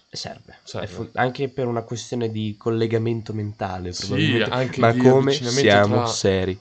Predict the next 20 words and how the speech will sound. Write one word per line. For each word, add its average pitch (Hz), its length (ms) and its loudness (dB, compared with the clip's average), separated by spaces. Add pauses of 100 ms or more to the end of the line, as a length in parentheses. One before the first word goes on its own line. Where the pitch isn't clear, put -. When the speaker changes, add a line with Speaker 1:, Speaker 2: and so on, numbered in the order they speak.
Speaker 1:
oggi, 92 440 2
Speaker 2:
<laughs> - 80 -6
Speaker 1:
signore? 110 600 4 (640)
Speaker 2:
È 139 100 -6
vero, 107 320 -2 (240)
Speaker 1:
Ma 127 80 -6
Speaker 2:
non 123 60 -2
Speaker 1:
come 165 160 2
Speaker 2:
stiamo 170 60 4
Speaker 1:
siamo 165 240 0
Speaker 2:
dicendo 175 60 0
Speaker 1:
se-, 170 140 -8
ma - 120 0
Speaker 2:
cazzate. - 40 -8
Speaker 1:
questo 196 300 0
approccio - 460 -4
quasi 220 260 -2
scientifico 143 720 0
Speaker 2:
Boh. - 20 8
Speaker 1:
all'argomento. 123 1040 2